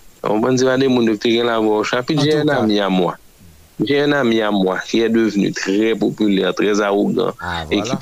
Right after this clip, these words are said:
Speaker 1: peut-être, c'est lui-même qui peut-être a fait politique, qui était un peu partout à travers les médias. Mais mon frère, lorsqu'il était là, même mon ami Michel de Kondi, y a pas les politiques, soit venu chercher là.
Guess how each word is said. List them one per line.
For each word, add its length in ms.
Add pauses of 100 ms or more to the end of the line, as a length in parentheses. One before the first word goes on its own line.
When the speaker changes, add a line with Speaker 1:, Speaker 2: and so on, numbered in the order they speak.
(100)
Speaker 1:
peut-être, 840
c'est 140
lui-même 560
qui 80
peut-être 400 (100)
a 160
fait 300
politique, 680 (500)
qui 120
était 280
un 120
peu 160
partout 440
à 60
travers 380
les 120
médias. 520 (240)
Mais 100
mon 200
frère, 480 (440)
lorsqu'il 420
était 280
là, 240 (1000)
même 160
mon 220
ami 260
Michel 420
de 80
Kondi, 340
y 60
a 40
pas 180
les 100
politiques, 420
soit 140
venu 160
chercher 260
là. 180